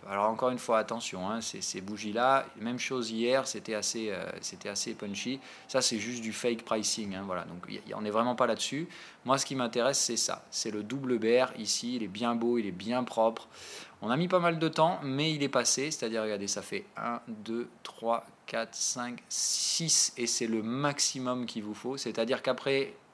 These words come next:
un signal sur achat ou bear et compagnie, c'est maximum six bougies pour garder le bear OK qui était là. C'est-à-dire qu'en fait, quand on a eu ici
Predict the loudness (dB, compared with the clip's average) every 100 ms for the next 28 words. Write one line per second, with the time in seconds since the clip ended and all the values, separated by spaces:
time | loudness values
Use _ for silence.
0 | -20 -8 -4 -2 -2 -2 2 2 2 -4
1 | -4 0 0 0 2 4 4 2 0 0
2 | 0 0 -2 -4 -4 -4 -8 -12 -18 -16
3 | -6 -2 4 4 4 4 4 6 4 4
4 | 2 2 4 2 0 -4 -14 -10 -4 6
5 | 10 10 8 4 6 8 8 8 4 0
6 | -2 -2 -8 -10 -6 -2 2 4 4 2
7 | 0 0 0 2 2 0 2 0 2 2
8 | 2 -2